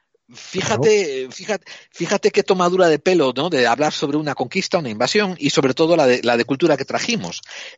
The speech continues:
Speaker 2: Ujú.
Speaker 1: Siguiendo el vector de cultura, escucha estos, escuchad estos datos.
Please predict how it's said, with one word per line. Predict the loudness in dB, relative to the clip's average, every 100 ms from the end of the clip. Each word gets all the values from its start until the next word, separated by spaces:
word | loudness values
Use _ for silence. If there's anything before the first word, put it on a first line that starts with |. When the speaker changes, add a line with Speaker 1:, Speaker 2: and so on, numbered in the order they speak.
| -2
Speaker 2:
Ujú. | 2
Speaker 1:
Siguiendo | 4 4 2
el | 2
vector | 0 2 -2
de | -2
cultura, | -6 -8 -6 -8 -8 _ _ _ -14
escucha | -8 -6 0 0
estos, | 2 -2 -2 -4
escuchad | -4 -4 -4 -4
estos | -4 -4
datos. | -2 -2 -4 -16